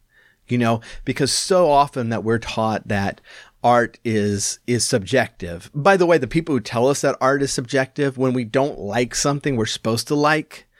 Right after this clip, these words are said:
they, um, they will just, I, I mean, just rip, rip into us. I had a, um, I had a professor,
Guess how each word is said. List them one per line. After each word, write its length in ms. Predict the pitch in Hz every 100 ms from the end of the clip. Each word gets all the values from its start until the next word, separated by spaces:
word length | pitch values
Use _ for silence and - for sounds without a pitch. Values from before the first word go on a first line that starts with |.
| - - - - _
they, 560 | 127 123 120 117 113 113
um, 500 | 104 110 110 104 104 -
they 240 | 117 113
will 260 | 107 107 104
just, 540 | 107 110 - - - _ _ _ -
I, 320 | - - 113 -
I 60 |
mean, 160 | 120 101
just 180 | 127 110
rip, 580 | 107 120 131 135 - - - - _ _
rip 500 | 104 113 143 143 - - -
into 340 | 110 98 82
us. 320 | - - - - - - -
I 120 | - 123
had 500 | 120 127 123 120 110
a, 260 | 107 107
um, 420 | 98 104 98 98 - - -
I 60 |
had 200 | 107 110
a 80 | 104
professor, 680 | - - 107 117 - 101